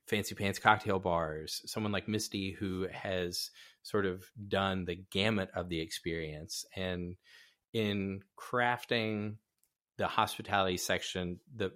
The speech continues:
the course is divided into basics and professional, and hospitality is a subset of the professional m-, module. And rather than,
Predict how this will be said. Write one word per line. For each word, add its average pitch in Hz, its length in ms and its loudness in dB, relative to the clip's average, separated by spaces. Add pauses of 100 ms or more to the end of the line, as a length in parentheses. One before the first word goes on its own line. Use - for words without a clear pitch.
the 110 100 0
course 127 240 6
is 107 100 -6
divided 98 420 4
into 90 200 -2
basics 113 480 0
and 90 100 -6
professional, 87 580 -2
and 90 220 -6 (340)
hospitality 87 800 4
is 82 220 -4
a 85 60 0
subset 87 600 0
of 90 100 -4
the 87 80 -4
professional 90 600 -2
m-, 85 120 -4 (140)
module. 90 580 2 (300)
And 113 100 2
rather 147 260 10
than, 117 420 4